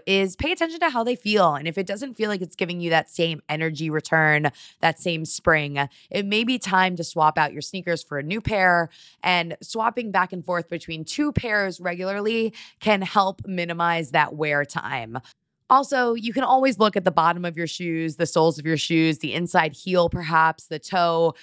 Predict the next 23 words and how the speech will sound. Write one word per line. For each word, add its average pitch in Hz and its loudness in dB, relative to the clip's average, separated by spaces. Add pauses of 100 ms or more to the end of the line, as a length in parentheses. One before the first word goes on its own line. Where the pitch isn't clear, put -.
(160)
for 170 4
extreme 196 -6
signs 160 0
of 135 -6
wear. 247 2 (400)
Uh, 156 2
because 269 -2
if 180 -2
you 180 -6
see 247 0
a 226 4
lot 220 6
of 208 -8
that, 208 4
then 180 -6
that's 170 -2
a 160 -6
pretty 262 -2
solid 180 2
indicator 143 -2 (320)
that 143 4
it's - -14
time 131 -6